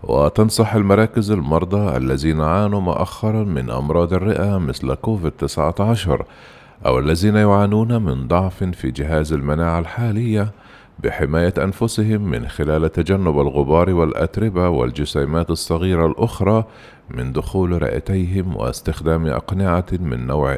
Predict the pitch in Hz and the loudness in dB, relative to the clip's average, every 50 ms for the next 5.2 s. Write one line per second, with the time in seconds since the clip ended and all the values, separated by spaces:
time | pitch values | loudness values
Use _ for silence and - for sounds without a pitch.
0 | - - 80 82 80 78 76 71 - - - 73 71 - 73 - 73 65 64 65 | -4 -2 -2 -2 0 0 -2 -4 -4 -4 -6 -6 -4 -4 -6 -6 -4 -4 -4 -4
1 | - - - - 113 78 57 110 110 107 - - - _ _ _ _ _ _ - | -4 -4 -6 -6 -4 -4 -4 -4 -4 -8 -10 -14 -18 _ _ _ _ _ _ 2
2 | 127 131 131 127 127 120 120 123 120 110 98 95 98 95 - - 101 101 95 - | 4 4 6 6 8 8 8 6 6 6 4 4 4 2 2 2 2 2 2 2
3 | 107 104 101 101 98 - 107 104 101 95 87 87 87 87 85 82 85 87 85 - | 2 2 4 2 2 2 0 0 2 2 2 2 2 2 0 2 2 0 0 0
4 | 92 87 92 87 82 92 90 - 92 87 80 - 87 - - 104 104 101 92 78 | 0 0 0 2 2 2 2 2 0 -2 -2 -2 -4 -2 0 2 2 4 4 2
5 | 65 62 65 69 | 2 2 0 -4